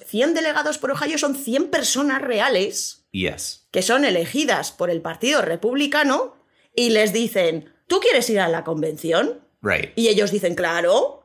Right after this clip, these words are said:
Speaker 1: Y entonces les dicen, "Pues págatelo tú".
Speaker 2: Yes.
Speaker 1: ¿No?
Speaker 2: Yeah.
Speaker 1: Básicamente,
Speaker 2: Yeah.
Speaker 1: ese es el, ese es el primer surrealismo que yo veo en todo esto, que miles de personas
Speaker 2: Ujú.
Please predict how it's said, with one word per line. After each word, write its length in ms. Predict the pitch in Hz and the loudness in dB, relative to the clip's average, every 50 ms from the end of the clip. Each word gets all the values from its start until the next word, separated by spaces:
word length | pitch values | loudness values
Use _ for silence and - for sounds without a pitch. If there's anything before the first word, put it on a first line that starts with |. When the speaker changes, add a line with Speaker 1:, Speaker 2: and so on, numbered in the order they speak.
| _ _ - | _ _ -4
Speaker 1:
Y 80 | 202 202 | -2 0
entonces 280 | 190 196 202 214 202 | 0 0 0 0 2
les 160 | 196 185 180 | 2 2 2
dicen, 380 | 160 180 175 180 170 151 151 - _ | 0 -2 -2 -2 -4 -4 -6 -6 _
"Pues 140 | - 185 190 | -2 0 2
págatelo 520 | - - 466 440 392 381 - 262 - 220 | 2 2 2 2 2 2 2 2 2 2
tú". 220 | - - - - - _ - | 0 -2 -8 -12 -14 _ -6
Speaker 2:
Yes. 240 | 113 104 101 - - | -2 0 0 2 2
Speaker 1:
¿No? 140 | 233 - - 605 - - - | 2 4 2 2 2 0 2
Speaker 2:
Yeah. 160 | - - - | 2 4 4
Speaker 1:
Básicamente, 760 | - - 494 - - 359 359 294 285 285 285 294 330 - - - - - - - | 4 2 2 2 2 2 4 4 4 2 2 2 0 0 0 -4 -10 -12 -8 -2
Speaker 2:
Yeah. 100 | - - | 0 2
Speaker 1:
ese 160 | 262 269 359 | 2 2 2
es 60 | 339 | 2
el, 380 | 359 330 330 302 277 - - _ | 2 2 2 0 -2 -6 -6 _
ese 180 | - - 190 392 | -2 0 2 2
es 40 | 415 453 | 2 2
el 60 | 453 - | 2 2
primer 340 | 349 294 262 262 320 - | 2 2 2 2 2 0
surrealismo 760 | - - - 381 277 247 240 226 214 226 247 285 294 359 349 339 | 0 0 2 2 2 2 2 2 2 2 2 0 0 0 -2 -2
que 100 | 269 233 | -2 0
yo 120 | 202 240 240 | 0 0 2
veo 140 | 254 277 269 | 2 2 2
en 100 | 226 208 | 0 0
todo 180 | 233 226 214 185 | 0 0 2 2
esto, 300 | 175 185 180 - 180 175 | 0 0 0 -2 -2 -2
que 100 | 190 185 | 0 2
miles 480 | 202 233 254 302 370 440 494 453 381 - | 2 4 4 4 4 4 2 2 0 -2
de 100 | 320 - | -4 -2
personas 840 | - 214 190 190 - 262 262 262 220 160 160 175 - - - - | -2 -2 -2 0 0 0 0 0 0 -2 -4 -6 -8 -10 -8 -4
Speaker 2:
Ujú. 320 | 139 139 135 131 127 151 | -2 -2 0 -2 -2 -4